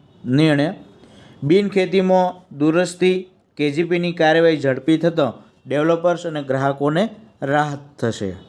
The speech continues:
હાલમાં જમીન વેચાણમાં જો હિસ્સા કે પછી સાત બારનો કોઈ ચોક્કસ ભાગ એટલે કે પૈકીનું વેચાણ થાય તો જે તે વેચાણ હેઠળના ભાગ માટે હિસ્સા માપણી કરાવવાની થાય છે.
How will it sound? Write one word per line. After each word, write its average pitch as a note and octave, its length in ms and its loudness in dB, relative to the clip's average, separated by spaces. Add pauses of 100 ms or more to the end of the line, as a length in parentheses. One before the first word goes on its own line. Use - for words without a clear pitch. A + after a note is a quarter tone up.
(1300)
હાલમાં F#3+ 840 2
જમીન D#3 340 0
વેચાણમાં E3+ 880 0
જો F3+ 520 2
હિસ્સા F#3 400 0
કે F#3 140 -4
પછી E3+ 440 -2
સાત E3 360 -2
બારનો F3 300 0
કોઈ F3 180 0
ચોક્કસ E3 540 -2
ભાગ D#3+ 200 0 (160)
એટલે E3 220 -4
કે E3 60 0
પૈકીનું D#3+ 580 -2
વેચાણ D#3+ 380 0
થાય D#3+ 300 0 (260)
તો D3+ 120 -8
જે C#3+ 220 -4
તે F#3+ 180 2
વેચાણ E3+ 380 2
હેઠળના D#3+ 400 -4
ભાગ D3+ 260 -2
માટે E3 440 -4 (400)
હિસ્સા F#3 280 0
માપણી E3+ 360 -4
કરાવવાની D#3 480 2
થાય D3 260 0
છે. G#2+ 380 -12